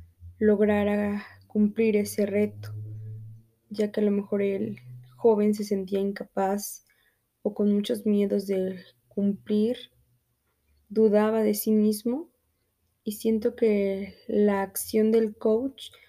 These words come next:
tiene mucho que ver como la función del tutor, ya que necesita, pues, ser un orientador, un guía, un apoyo, un motivador, para que, pues, sus alumnos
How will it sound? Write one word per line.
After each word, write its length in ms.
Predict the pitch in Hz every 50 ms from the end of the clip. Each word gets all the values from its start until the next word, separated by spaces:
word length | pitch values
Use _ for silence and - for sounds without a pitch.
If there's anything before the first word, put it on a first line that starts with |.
| _ _ _ _
tiene 300 | - - 226 220 220 226
mucho 260 | 220 220 214 - 240 214
que 140 | - 214
ver 180 | 202 202 202 202
como 560 | - - 214 214 208 202 202 196 190 190 196 196
la 220 | 208 202 202 202
función 540 | - - 220 220 208 208 - 220 214 208 208
del 240 | 214 214 220 208 -
tutor, 540 | - 190 185 - _ - 202 196 190 196 - - _ _ _ _ _ _ _ _ _ _ _ _ _ _ -
ya 180 | - 214 214
que 140 | 214 - 233
necesita, 840 | 226 226 214 208 214 202 202 - 202 202 - - 208 214 220 208 208 -
pues, 140 | 208 - -
ser 200 | 208 202 196 202
un 140 | 208 214
orientador, 1160 | 214 208 202 196 190 190 180 185 180 180 175 175 - _ - 202 196 196 196 196 202 196 196 190
un 320 | 190 190 190 190 185 180
guía, 540 | - - 196 202 202 202 202 196 190 190 190
un 220 | 190 190 190 185
apoyo, 1080 | 180 175 175 - _ _ _ 196 196 202 202 202 202 185 180 - 196 190 190 190 202 - _ _ _ _ _ _ _ _ _ _ _ _ _ _ _ _ - _ _
un 160 | 220 214 214
motivador, 920 | 220 220 208 208 - 202 190 185 175 175 175 180 202 202 202 202 202 202 - - _ _ _ _ _ _ _ _ _ _ _ _ _ _ _ _ _ _ _ _ _ _
para 360 | - 214 202 196 196 196 196
que, 100 | - 202
pues, 240 | 196 - - 202 202
sus 240 | - 208 202 - -
alumnos 640 | 202 202 202 202 196 214 220 220 233 247 - -